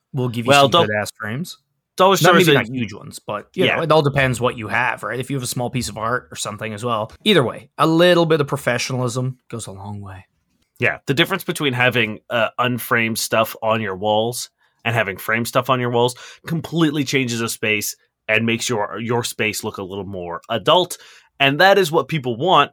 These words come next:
Speaker 2: when they're having sex with you.
Speaker 1: For sure. And again, your cool stuff, if you think it's cool, leave it out. Have some books. Great. Or not if you don't read, I guess. But there's that one quote that says never to fuck someone if they don't have books. And I agree with it.
Speaker 2: When I open the door and we settle down, should I do something like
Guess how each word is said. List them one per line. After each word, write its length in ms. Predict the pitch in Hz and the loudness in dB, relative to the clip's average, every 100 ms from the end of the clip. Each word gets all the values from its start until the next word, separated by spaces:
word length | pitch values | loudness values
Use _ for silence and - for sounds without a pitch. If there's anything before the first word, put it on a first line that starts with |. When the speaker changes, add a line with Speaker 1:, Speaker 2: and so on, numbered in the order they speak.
| - | -4
Speaker 2:
when 220 | 117 104 | -4 -2
they're 120 | 82 | -4
having 400 | 82 127 151 165 | 0 2 2 -2
sex 340 | - 110 - 92 | -2 -2 -2 -12
with 140 | - | -16
you. 140 | - 117 | -20 -12
Speaker 1:
For 80 | 120 | -6
sure. 360 | - 135 - - | -6 -6 -10 -2
And 80 | 165 | 0
again, 280 | 143 104 - - - | 0 -2 -8 -18 -4
your 260 | 135 160 | 2 2
cool 220 | 156 165 147 | 2 0 -2
stuff, 360 | - 147 147 - | 2 2 2 -4
if 140 | 127 | -8
you 120 | 127 147 | -4 -4
think 180 | 160 | -2
it's 120 | 143 - | -4 -2
cool, 260 | 147 147 | -2 -2
leave 160 | 127 113 | -4 -8
it 80 | 101 | -8
out. 220 | 101 - | -10 -10
Have 160 | - 262 | -6 -4
some 160 | - 156 | -2 0
books. 420 | 180 139 - - _ | 0 0 -8 -12 _
Great. 320 | 147 160 - _ 135 | -4 -2 -8 _ -4
Or 140 | 156 | 0
not 240 | 156 165 123 | 2 2 0
if 100 | 123 | -4
you 40 | |
don't 140 | 123 | -4
read, 220 | 131 127 135 | -4 -6 -6
I 60 | |
guess. 300 | 101 104 131 | -8 -8 -8
But 340 | - 113 104 - _ | -6 -8 -8 -14 _
there's 140 | - 123 | -6 -2
that 160 | 135 | 0
one 160 | 123 139 | 2 0
quote 320 | 139 139 - | 2 0 0
that 120 | 113 | -6
says 220 | - 123 117 | -4 -4 -2
never 180 | 127 | -4
to 60 | 120 | -6
fuck 260 | - 120 - | -4 -4 -2
someone 240 | 143 139 | 0 0
if 60 | - | -2
they 80 | 113 | -4
don't 140 | 113 | -2
have 160 | 110 - | -2 -2
books. 320 | 113 139 - | -2 -2 -8
And 80 | 107 | -6
I 80 | 143 | -6
agree 360 | - - 107 | -8 -12 -12
with 120 | 107 | -12
it. 140 | - - _ _ - | -16 -20 _ _ 0
Speaker 2:
When 180 | 135 147 | 4 6
I 60 | |
open 240 | 147 165 196 | 6 2 0
the 80 | 165 | 2
door 200 | 156 175 | 4 4
and 80 | 117 | 4
we 60 | |
settle 280 | - 143 127 | 0 2 2
down, 300 | 120 131 131 | 4 2 2
should 180 | - 90 | 0 -6
I 80 | 101 | -6
do 180 | 101 131 | -4 -4
something 360 | - 127 143 | 0 -2 -2
like 260 | 117 104 - | 0 -2 -4